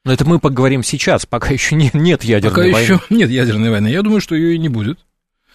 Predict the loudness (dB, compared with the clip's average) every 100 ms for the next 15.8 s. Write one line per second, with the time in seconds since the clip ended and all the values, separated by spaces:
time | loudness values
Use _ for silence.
0 | -20 -20 _ -4 0 2 0 -4 -4 0
1 | 0 2 2 4 2 0 -2 0 2 0
2 | -2 -8 -6 -2 0 0 0 -4 _ -4
3 | 0 0 0 0 0 0 0 0 -2 -2
4 | -2 0 0 0 0 0 0 -2 -4 -4
5 | -8 -6 -6 -4 -2 0 2 2 2 4
6 | 4 4 2 0 -2 -4 -4 -4 -4 -6
7 | -6 -8 -8 -8 -10 -12 -16 -18 _ _
8 | -14 -12 -12 -14 _ _ _ -14 -4 0
9 | 2 2 2 2 0 -2 0 2 2 2
10 | -2 -2 -2 -2 -4 -2 0 0 0 -2
11 | -4 -4 -4 -2 0 -2 -4 -4 -6 -2
12 | -2 0 0 2 0 0 -2 0 2 2
13 | 4 4 4 2 0 0 0 2 0 0
14 | -4 -4 -4 -4 -2 0 0 -2 -2 -4
15 | -4 -2 -2 -2 -2 -2 -2